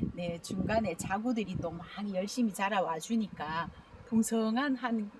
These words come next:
대가족이 되었네요. 네, 요거는 라테일입니다. 라테일. 라테일의 어떤 매력은 짱짱한 잎과 또 규칙적인,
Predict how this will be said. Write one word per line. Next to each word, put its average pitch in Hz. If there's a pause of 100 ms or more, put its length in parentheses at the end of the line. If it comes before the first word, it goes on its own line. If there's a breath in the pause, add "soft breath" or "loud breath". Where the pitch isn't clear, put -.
(300)
대가족이 196
되었네요. 170 (380)
네, 143 (440 loud breath)
요거는 208
라테일입니다. 220
라테일. 170 (480)
라테일의 214 (320 loud breath)
어떤 180
매력은 170
짱짱한 220
잎과 226 (220)
또 175
규칙적인, 226